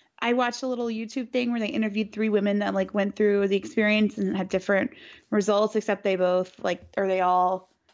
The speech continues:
ended up basically wiped out. One woman was, like, selling her house to pay her debts from lularoe.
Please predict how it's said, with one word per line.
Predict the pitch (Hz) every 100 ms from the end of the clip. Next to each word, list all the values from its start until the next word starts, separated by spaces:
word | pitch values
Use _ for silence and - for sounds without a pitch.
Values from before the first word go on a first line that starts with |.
| _ _ -
ended | 196 185
up | 180 180 _ _ _ - -
basically | - 208 202 208 196
wiped | 185 180 -
out. | 180 180
One | 202 196
woman | 185 185 185
was, | 180
like, | 180 170
selling | 185 180 175
her | 185
house | 175 175 185 -
to | 202
pay | - 180 170 175 - _ _ _ _ _ _
her | 208 190
debts | 180 101 - -
from | 190 190 190 185 _ _ _ _ 214
lularoe. | 208 196 190 185 185